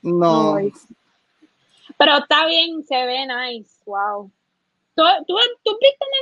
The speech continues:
Speaker 2: Mandalorian? Tú me dijiste que no, ¿verdad?
Speaker 1: No, no, todavía no la he visto. So, yo ahora mismo me estoy como que spoilando la mitad de la serie. <laughs>
Speaker 2: No, no,
Speaker 1: Pero
Speaker 2: no necesariamente. Tienes que verla, pero no necesariamente te está spoileando nada.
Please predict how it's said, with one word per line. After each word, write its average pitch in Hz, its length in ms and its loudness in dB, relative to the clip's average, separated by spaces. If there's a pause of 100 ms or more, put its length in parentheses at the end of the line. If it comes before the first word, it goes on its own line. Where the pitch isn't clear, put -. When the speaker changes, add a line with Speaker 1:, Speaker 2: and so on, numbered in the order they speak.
(200)
Speaker 2:
Mandalorian? 220 520 -4
Tú 277 80 -8
me 339 120 -4
dijiste 415 400 -4
que 262 120 2
no, 285 180 -4
¿verdad? 220 300 0
Speaker 1:
No, 180 540 2
no, 180 320 0
todavía 175 400 4
no 185 100 2
la 196 140 6
he - 20 6
visto. 202 300 2
So, 180 200 2
yo 170 160 4
ahora 185 120 6
mismo 226 240 2
me 214 100 2
estoy 196 280 -2
como 220 180 -8
que 202 100 -6
spoilando 175 540 0
la 214 140 4
mitad 165 300 0
de 175 80 4
la 208 140 4
serie. 240 540 4
<laughs> - 640 -4 (320)
Speaker 2:
No, 339 540 4
no, 381 300 -10
Speaker 1:
Pero 214 220 8
Speaker 2:
no 311 100 2
necesariamente. 339 1400 0 (600)
Tienes 330 220 0
que 415 160 4
verla, 294 440 2
pero 233 220 -4
no 226 140 -12
necesariamente 285 800 -4
te 269 100 0
está 254 260 4
spoileando 262 560 2
nada. 208 540 0